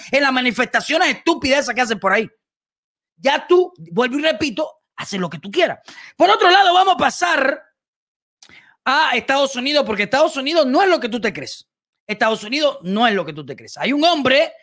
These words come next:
eh, aquí en Estados Unidos que explica qué, qué es lo que está pasando, eh, qué es lo, qué es lo que está pasando para que todo el mundo no esté equivocado,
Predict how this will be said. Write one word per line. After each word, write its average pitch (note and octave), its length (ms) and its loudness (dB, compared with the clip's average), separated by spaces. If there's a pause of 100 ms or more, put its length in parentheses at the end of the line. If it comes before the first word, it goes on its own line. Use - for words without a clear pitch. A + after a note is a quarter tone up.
(380)
eh, F3+ 640 0
aquí F3+ 300 -2
en C4 100 -4
Estados B3 460 0
Unidos C4+ 360 0
que A3+ 100 -2
explica B3+ 680 0
qué, G#3+ 560 0
qué A3+ 80 -2
es C4+ 60 2
lo D#4 100 2
que B3+ 60 -2
está C4 200 0
pasando, F#3+ 680 -2 (640)
eh, E3+ 840 0
qué G3+ 80 -6
es A#3 40 0
lo, B3+ 180 -2
qué - 160 -4
es C4 60 2
lo C#4 80 2
que A#3 80 -4
está B3+ 180 0
pasando A#3+ 480 -2
para G3 160 0
que G3 120 -6
todo A#3 120 -2
el A#3+ 60 -2
mundo B3+ 240 -2 (240)
no A3 120 0
esté A#3 140 -2
equivocado, G#3 800 -4